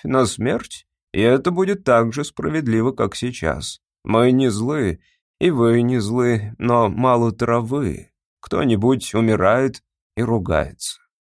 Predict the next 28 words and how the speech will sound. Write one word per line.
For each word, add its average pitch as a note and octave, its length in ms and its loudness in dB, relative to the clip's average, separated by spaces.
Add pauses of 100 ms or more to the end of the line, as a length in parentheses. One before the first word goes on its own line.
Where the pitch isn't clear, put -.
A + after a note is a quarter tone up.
(200)
«Все - 320 -4
равно C#3+ 520 -2
вы G#2 160 0
негодяй», — C3 960 0
сказала G#2 520 0
Нарышкина. A2+ 800 -6
«Мы C3+ 200 4
работали C#3+ 580 2
три F3 340 0
года, D#3+ 640 0
а C3 140 2
вы C#3 160 2
стравили D#3 500 2
посадки D#3+ 520 2
в A#2 100 -6
трое G#3 320 4
суток. C#3 520 0 (360)
Я D#3+ 160 0
буду C3 240 0
жаловаться A#2 580 0
на A2+ 140 4
вас G2+ 240 2
советской C#3+ 640 0
власти, A2 420 2
и D3+ 80 6
вас D3+ 320 2
будут G2+ 460 -2
судить». - 600 -4